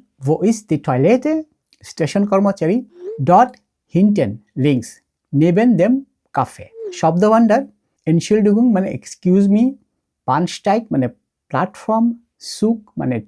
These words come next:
ট্রেন, "zehn Minuten" মানে দশ মিনিটে, "Danke" মানে ধন্যবাদ,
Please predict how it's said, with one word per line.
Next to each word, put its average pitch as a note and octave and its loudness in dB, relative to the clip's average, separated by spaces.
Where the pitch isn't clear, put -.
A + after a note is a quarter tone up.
ট্রেন, E3 -2
"zehn D#3+ 0
Minuten" G#3+ -2
মানে D#4 -2
দশ C3 -4
মিনিটে, G#3 -2
"Danke" G#3+ -2
মানে B2 -4
ধন্যবাদ, A3+ 0